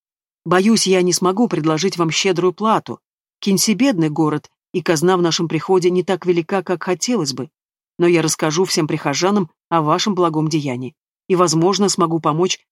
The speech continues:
в других, более важных делах. Тео очень хотелось спросить, в каких именно. Священник договорится насчет снижения налога, уговорит паству отозвать претензии по контрактам Туро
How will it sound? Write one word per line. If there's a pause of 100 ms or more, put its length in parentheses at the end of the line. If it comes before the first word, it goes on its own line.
(140)
в
других, (180)
более
важных
делах. (800)
Тео
очень
хотелось
спросить, (140)
в
каких
именно. (460)
Священник
договорится
насчет
снижения
налога, (380)
уговорит
паству (180)
отозвать
претензии
по
контрактам
Туро